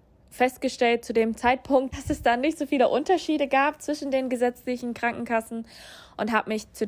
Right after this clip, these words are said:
äh, dann einfach für, ähm, die damalige, am gün-, also günstigste Krankenkasse, was, äh, damals die Kra-,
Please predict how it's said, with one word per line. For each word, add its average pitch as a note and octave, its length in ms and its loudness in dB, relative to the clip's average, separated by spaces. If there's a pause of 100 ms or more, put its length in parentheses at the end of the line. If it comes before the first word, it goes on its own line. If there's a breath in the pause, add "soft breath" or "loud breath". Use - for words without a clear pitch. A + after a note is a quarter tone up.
(160)
äh, G3 280 4
dann G3+ 260 0
einfach G3+ 480 -2
für, - 460 0 (800 soft breath)
ähm, G3 520 0 (360)
die A3+ 100 0
damalige, G3+ 1000 2
am G3+ 160 -2
gün-, G3 260 -2
also G3+ 200 -2
günstigste G#3 600 -2
Krankenkasse, F#3+ 720 -6
was, - 300 -10
äh, F#3 380 -4 (520)
damals G#3 300 2
die G#3+ 120 -6
Kra-, - 160 -12